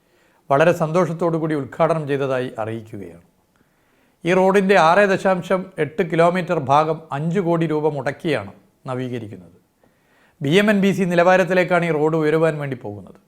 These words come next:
ഈ നാടിന്റെ സമഗ്ര വികസനത്തിന് ഈ റോഡ് നവീകരണം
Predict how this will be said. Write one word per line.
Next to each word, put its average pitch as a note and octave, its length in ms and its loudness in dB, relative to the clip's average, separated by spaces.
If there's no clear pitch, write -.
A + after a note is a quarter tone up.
ഈ C3+ 80 -8
നാടിന്റെ D3+ 460 -2
സമഗ്ര D3+ 420 -6
വികസനത്തിന് C3+ 600 -6
ഈ C#3 120 0
റോഡ് D3 300 2
നവീകരണം C3+ 560 -4